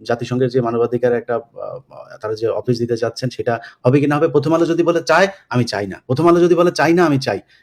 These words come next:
এটা প্রথম আলো ঘটনার তদন্ত কমিটি গঠন হওয়ার আগে তারা তদন্ত প্রতিবেদন দিয়ে দিলেন যে এটা যান্ত্রিক ত্রুটি। তার মানে এখানে বিশেষ কিছু ছিল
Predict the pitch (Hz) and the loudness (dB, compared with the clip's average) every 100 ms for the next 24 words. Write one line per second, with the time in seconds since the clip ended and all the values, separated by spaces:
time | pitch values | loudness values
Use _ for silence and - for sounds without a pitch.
0 | - 120 160 147 147 160 170 175 170 127 | -6 2 2 2 -2 0 2 4 2 2
1 | 131 160 170 139 135 151 147 139 151 147 | 0 2 2 2 0 0 -2 -2 -2 0
2 | 127 131 151 139 151 - 139 170 165 165 | 0 0 0 2 0 0 0 0 0 0
3 | 135 143 139 156 175 170 165 151 139 127 | 0 -2 -2 0 2 2 2 0 2 2
4 | 120 139 135 160 - - _ - 123 127 | 2 0 0 -4 -8 -20 _ 0 0 0
5 | 123 117 104 - 165 180 190 190 _ _ | -2 -4 -2 0 4 4 2 -4 _ _
6 | _ _ - - - 131 156 - - 110 | _ _ -20 -10 -4 -2 -2 -2 -6 -4
7 | 147 170 - 135 135 - 117 | 0 -2 -2 -2 -4 -2 -4